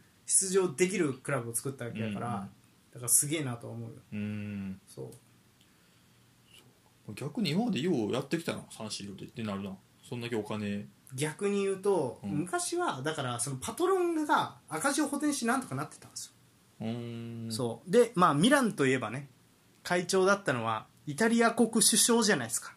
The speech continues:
Speaker 1: ベルルスコーニ。
Speaker 2: ベルルスコーニ。うん。
Speaker 1: そう。で、しかも選挙前に補強するとかっていう黒い噂もあったけど、
Speaker 2: あー。
Speaker 1: そうそうそう。なんで資金、資金はね、そういう富豪、大富豪、パトロンがお金を入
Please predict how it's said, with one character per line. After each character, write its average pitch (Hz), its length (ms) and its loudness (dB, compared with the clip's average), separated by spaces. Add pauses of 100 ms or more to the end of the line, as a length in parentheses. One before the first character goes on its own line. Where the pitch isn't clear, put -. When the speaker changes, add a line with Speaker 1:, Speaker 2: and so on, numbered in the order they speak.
(100)
Speaker 1:
ベ 147 120 4
ル 175 120 6
ル 175 100 6
ス 139 120 8
コ 160 180 4
ー - 20 4
ニ。 123 60 2
Speaker 2:
ベ 104 60 -2
ル - 20 -4
ル 101 60 -10
ス - 120 -20
コ 107 60 -10
ー - 40 -8
ニ。 98 60 -8
う 113 240 -12
ん。 - 40 -14
Speaker 1:
そ 117 240 -6 (1080)
う。 170 40 -10
で、 170 60 0
し - 80 4
か 214 100 2
も 156 80 4
選 220 200 4
挙 220 140 4
前 214 160 4
に 135 80 0
補 113 120 -8
強 123 200 -2
す - 140 0
る 120 80 -4
と - 80 -10
か 113 120 -8
っ - 40 -10
て - 140 -10
い 110 40 -6
う 113 40 -12
黒 165 220 2
い 147 40 4
噂 139 260 6
も 156 140 8
あ 165 60 10
っ - 80 -6
た 139 100 2
け 117 80 0
ど、 101 500 0
Speaker 2:
あ 104 40 -6
ー。 - 20 -4
Speaker 1:
そ 110 160 -4
う - 40 -10
そ - 120 -12
う - 40 -18
そ - 120 -16
う。 - 540 -14
な 190 80 4
ん 196 40 2
で 180 80 -2
資 - 140 4
金、 226 360 0 (280)
資 - 140 2
金 175 140 4
は 107 100 -2
ね、 127 100 -6
そ 165 240 -2
う 160 60 2
い 160 40 2
う 160 140 0
富 175 180 -4
豪、 196 300 6
大 190 220 4
富 214 120 0
豪、 160 140 4
パ 165 160 -2
ト 190 80 -4
ロ 208 80 2
ン 208 120 0
が - 220 4 (300)
お 139 60 -8
金 175 180 2
を 175 100 2
入 175 60 2